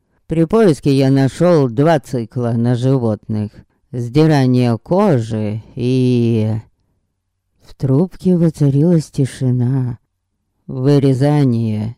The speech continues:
сердца". "Мать твою!" Дашка добавила пару слов покрепче и очень тихо спросила: "Может, ты ошибаешься?" "Вряд ли.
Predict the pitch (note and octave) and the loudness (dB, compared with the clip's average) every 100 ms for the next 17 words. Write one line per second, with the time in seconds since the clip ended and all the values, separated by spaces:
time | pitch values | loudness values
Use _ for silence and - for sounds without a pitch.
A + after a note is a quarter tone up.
0 | _ - - E3+ C#3+ A2+ - - - A#2+ | _ -20 -4 0 0 -2 -8 -18 -14 -12
1 | A#2 - _ _ _ - G4 A4+ F4 A#3+ | -12 -16 _ _ _ -4 2 4 4 4
2 | - _ C4+ B3+ C#4 B3+ G#3 A#3+ C4 - | 0 _ -2 0 2 0 0 2 0 -2
3 | _ _ _ _ _ C#3+ C3+ C#3 - F3 | _ _ _ _ _ -10 -6 -6 -4 -4
4 | F#3 G3 C3+ D3+ D3+ B2+ B2 C#3 E3 D#3+ | -2 -2 -2 -2 -2 -4 -2 -2 -2 0
5 | D#3+ D#3+ F3+ D3 A#2+ A#2+ C3+ - - A#2 | -2 -2 -6 -4 -4 -4 -6 -10 -12 -12
6 | A#2 _ _ _ - G#3+ - A#3 A#3 A#3+ | -12 _ _ _ -2 0 2 2 2 2
7 | B3 C3+ - B2 - - D#3 E3 - E3+ | 0 0 -4 -8 -6 -4 -2 -2 -4 -4
8 | C3 A2+ A2+ A2 A2 _ _ _ _ - | -4 -6 -10 -12 -14 _ _ _ _ -6
9 | A3 A3+ A#3 A3 G3 G3+ F#3 - _ - | 0 4 4 4 0 -6 -12 -16 _ -4
10 | B3 B3 - B3 A3 A#3 A#3 G#3 F3 D#3+ | -2 -2 -4 -4 -4 -4 -4 -6 -8 -12
11 | - - E3 - _ _ _ _ _ _ | -18 -12 -12 -12 _ _ _ _ _ _
12 | - A3+ A#3 F3+ C3+ C3+ C3+ A#2 A#2 | -6 2 4 4 2 0 -4 -6 -6